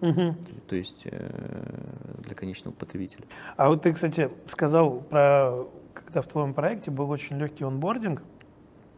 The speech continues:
Speaker 1: и это вам дало такой
Speaker 2: Мгм.
Speaker 1: скачок. Скажи, насколько легкий онбординг сейчас в Яндекс.Маркете?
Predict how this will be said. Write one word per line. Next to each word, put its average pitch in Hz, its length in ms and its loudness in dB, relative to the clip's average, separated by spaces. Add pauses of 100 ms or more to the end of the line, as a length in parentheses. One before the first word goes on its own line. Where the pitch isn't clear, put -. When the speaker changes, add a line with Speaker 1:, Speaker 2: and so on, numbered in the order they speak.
(220)
Speaker 1:
и 151 60 0
это 139 180 0
вам 131 120 -2
дало 135 440 0 (200)
такой 131 260 -10 (280)
Speaker 2:
Мгм. 143 400 2
Speaker 1:
скачок. 143 400 -4 (500)
Скажи, 170 200 0
насколько 202 500 0
легкий 175 340 0
онбординг 156 440 4
сейчас 147 480 -2
в 135 560 -2 (120)
Яндекс.Маркете? 135 720 -4